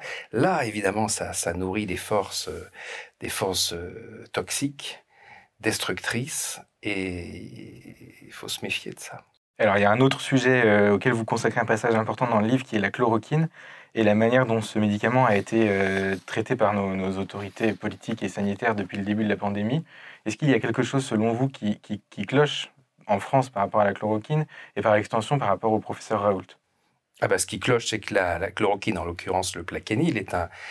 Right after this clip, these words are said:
Speaker 1: est un vieux médicament utilisé depuis soixante-dix ans dans le domaine public. Le plaquenil, ça vaut neuf euros. Et, euh, ça n'intéresse personne. Il fallait absolument laisser la place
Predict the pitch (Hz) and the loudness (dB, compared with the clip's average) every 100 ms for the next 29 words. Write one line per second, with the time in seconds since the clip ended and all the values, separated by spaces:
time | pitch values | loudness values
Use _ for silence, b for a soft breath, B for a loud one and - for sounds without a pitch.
0 | B - 110 90 90 117 117 110 110 107 | B -10 -2 0 2 0 0 -2 0 0
1 | 104 110 104 87 85 - 90 104 98 87 | 2 2 2 0 -4 -10 -8 -8 -8 -10
2 | - 90 92 92 98 110 104 95 90 87 | -6 -2 -2 -2 -4 -2 -2 -4 -4 -2
3 | 90 87 - 92 131 185 185 B B B | -4 -4 -6 -2 0 0 -2 B B B
4 | - 90 90 87 98 104 98 90 90 90 | -8 -2 0 0 -2 -2 -2 -2 -2 -2
5 | 82 85 92 - 98 156 214 220 B B | -2 -4 -4 0 2 2 2 0 B B
6 | B - 123 120 107 101 95 90 87 85 | B -2 0 2 4 4 2 0 0 -2
7 | 85 90 87 85 B B B B B B | -6 -10 -14 -18 B B B B B B
8 | B B _ - 87 87 87 87 - - | B B _ -2 0 2 0 0 -2 0
9 | 214 92 87 - 87 82 - 92 92 117 | -2 -2 -2 -2 -2 -2 -2 -2 0 -2
10 | 92 - 87 - 104 110 117 - | -2 -2 0 0 0 0 0 -8